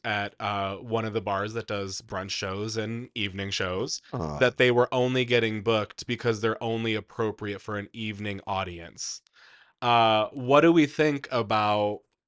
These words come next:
Speaker 1: like, keeping queens on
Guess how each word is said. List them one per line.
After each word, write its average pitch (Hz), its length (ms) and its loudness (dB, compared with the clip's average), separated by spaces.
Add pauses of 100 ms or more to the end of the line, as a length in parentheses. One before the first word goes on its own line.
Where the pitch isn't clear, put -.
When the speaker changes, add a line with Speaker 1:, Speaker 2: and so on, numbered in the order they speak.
(320)
Speaker 1:
like, 127 400 0 (160)
keeping 131 680 -2
queens 110 920 -4 (600)
on 113 440 0